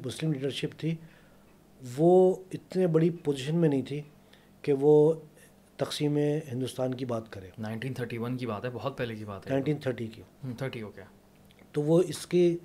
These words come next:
Speaker 1: یعنی اس پوزیشن میں تھے نہیں وہ لوگ۔ اس کی وجہ یہ ہے کہ، آ، وہ تو پورا ہندو خلاف ہو جاتا۔
Speaker 2: ہوں۔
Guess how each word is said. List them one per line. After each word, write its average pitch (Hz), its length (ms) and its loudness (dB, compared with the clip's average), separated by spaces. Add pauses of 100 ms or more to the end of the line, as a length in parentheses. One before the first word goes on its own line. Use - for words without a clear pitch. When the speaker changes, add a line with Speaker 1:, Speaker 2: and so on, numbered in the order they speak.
(460)
Speaker 1:
یعنی 156 220 4
اس 175 160 2
پوزیشن 165 280 2
میں 170 100 4
تھے 147 200 4
نہیں 135 120 0
وہ 113 120 -4
لوگ۔ 107 220 -10 (800)
اس - 120 -10
کی 180 100 -2
وجہ 147 240 4
یہ 165 240 6
ہے 170 140 6
کہ، 170 440 6 (520)
آ، 120 480 -4 (580)
وہ 135 120 -2
تو 147 420 6 (220)
پورا 151 240 4
ہندو 139 320 0
خلاف 139 380 0
ہو 160 40 2
جاتا۔ 151 280 -2
Speaker 2:
ہوں۔ 117 500 -12